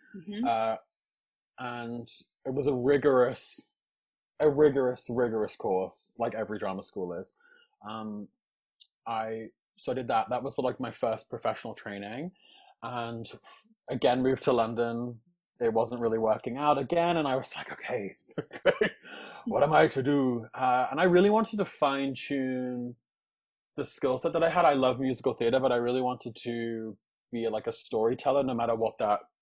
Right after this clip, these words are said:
Speaker 2: looked like.
Speaker 1: Mm-hmm.
Speaker 2: Um, so I wanted to fine tune my acting skills a bit more. A friend of mine from my, uh, hometown, she went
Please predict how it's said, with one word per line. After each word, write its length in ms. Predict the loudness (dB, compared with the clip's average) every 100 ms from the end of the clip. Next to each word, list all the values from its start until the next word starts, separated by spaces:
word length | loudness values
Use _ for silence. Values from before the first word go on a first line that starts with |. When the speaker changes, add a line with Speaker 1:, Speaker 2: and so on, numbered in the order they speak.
| -10
Speaker 2:
looked 340 | -6 -6 -2
like. 360 | 0 2 0 -6 _ _ _ -6
Speaker 1:
Mm-hmm. 140 | -2
Speaker 2:
Um, 300 | -2 -4 -6
so 140 | 0 0
I 20 |
wanted 220 | 0 -4
to 60 | -6
fine 280 | -6 -4 -4
tune 220 | -6 -6
my 120 | -4
acting 280 | -6 -8 -10
skills 260 | -4 -2 -2
a 40 |
bit 160 | -6 -6
more. 300 | -8 -8 -12 _ _ -20 -20 -20
A 40 | -2
friend 260 | 0 0
of 100 | -2
mine 340 | -2 -2 -4 -6
from 100 | -6
my, 380 | -4 -4 -6 -8 _ _ _ _ _ _ _ _ -8
uh, 220 | -4 2
hometown, 560 | 4 4 0 -2 -2
she 240 | -4 -2 -2
went 220 | -2